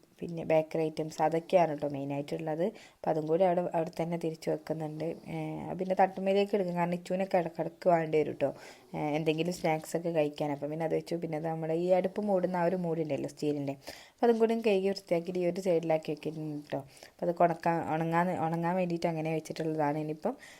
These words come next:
ഏ, ഗ്യാസിനും, ഏ, ടോപ്പും ഒക്കെ ഉണ്ട് ട്ടോ. അപ്പോൾ അതിൻ്റെ ഇടയ്ക്കായിട്ട് ഈ ഫ്രിഡ്ജിൻ്റെ മുകളിലുള്ള ഈ ഒരു റാക്കും കൂടി ഒന്ന് വൃത്തിയാക്കാമെന്ന് വിചാരിച്ചു ട്ടോ. അപ്പോൾ അവിടെയും കുറേ കുപ്പികളുണ്ട്. ഇവിടെയാണ് നമ്മൾ മെയിനായിട്ടുള്ള,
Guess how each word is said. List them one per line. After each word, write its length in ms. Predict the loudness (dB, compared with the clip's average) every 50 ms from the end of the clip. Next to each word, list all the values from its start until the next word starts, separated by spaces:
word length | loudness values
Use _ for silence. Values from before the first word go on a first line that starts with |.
| -18 _ 0
ഏ, 80 | 2 4 4 6
ഗ്യാസിനും, 540 | 8 10 10 10 10 6 -2 -2 -2 -2 -2 -4 -6 -4 -2
ഏ, 60 | 0 0 2 2 2 0 0 0 2
ടോപ്പും 340 | 2 2 2 2 -2 -4 -2 -4 -8
ഒക്കെ 180 | -4 -2 -2
ഉണ്ട് 140 | -2 -2 -4
ട്ടോ. 120 | -4 -4
അപ്പോൾ 160 | -4 -2 0 0
അതിൻ്റെ 220 | 0 2 2 0
ഇടയ്ക്കായിട്ട് 440 | 0 0 4 4 4 4 4 2 -2
ഈ 60 | -2
ഫ്രിഡ്ജിൻ്റെ 420 | -2 -2 -6 -2 -2 0 2 2
മുകളിലുള്ള 400 | 2 2 2 2 2 2 2 4
ഈ 160 | 4 4 4 4
ഒരു 160 | 4 4 4 2 0 -4 -2 4 6
റാക്കും 340 | 6 6 6 4 -2 -2 2
കൂടി 180 | 2 2 4 4
ഒന്ന് 140 | 2 2 0
വൃത്തിയാക്കാമെന്ന് 560 | -2 -4 0 0 0 2 2 -2 -4 -2 -2 -2
വിചാരിച്ചു 300 | -2 -4 -4 -4 -6 -6
ട്ടോ. 140 | -4 -6 -6 -6 -10 -14 -14 -14 -16 -8
അപ്പോൾ 160 | 2 6 8
അവിടെയും 240 | 8 8 8 4 4
കുറേ 220 | 4 6 6 6 4
കുപ്പികളുണ്ട്. 600 | 2 0 -4 -2 2 2 4 4 2 2 2 2
ഇവിടെയാണ് 420 | 2 2 2 2 4 2 2 2 0
നമ്മൾ 180 | 0 2 4 4 4 2 0 -2
മെയിനായിട്ടുള്ള, 640 | -4 -2 -2 0 0 0 -2 0 0 0 2 2